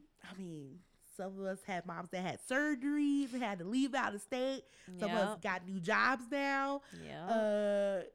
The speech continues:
Speaker 1: some of us got, like, our youngest going to school now. So there's been a lot of <laughs> stuff going on.
Speaker 2: <laughs> A lot.
Speaker 1: It's
Speaker 2: A
Speaker 1: been
Speaker 2: lot
Speaker 1: a
Speaker 2: going on.
Speaker 1: lot.
Speaker 2: Yeah.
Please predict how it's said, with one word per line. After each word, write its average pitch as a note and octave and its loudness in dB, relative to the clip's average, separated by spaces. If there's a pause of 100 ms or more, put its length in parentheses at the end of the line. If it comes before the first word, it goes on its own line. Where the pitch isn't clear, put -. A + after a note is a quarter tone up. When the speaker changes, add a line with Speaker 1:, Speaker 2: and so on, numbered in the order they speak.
(200)
Speaker 1:
some A3+ -4
of A3+ 0
us F#3+ -10
got, G#3 0
like, G3+ 0
our G3 0
youngest G#3 -2
going G#3 -2
to G#3 -4
school C#4 2
now. D4+ 4
So F#4 2
there's B4 6
been E5 8
a D#4 -6
lot D4+ -2 (180)
of D#4 -14
<laughs> - -20
stuff - 2 (260)
going F4 -6 (140)
on. G4+ -2 (340)
Speaker 2:
<laughs> A#3 2
A A3+ 6
lot. F#3+ 8 (560)
Speaker 1:
It's A4+ 0
Speaker 2:
A G4 0
Speaker 1:
been A#4 10
Speaker 2:
lot A4+ 4
Speaker 1:
a A4+ -2
Speaker 2:
going A4+ -2
on. G#4+ 0
Speaker 1:
lot. G#4+ -2 (560)
Speaker 2:
Yeah. C3+ -8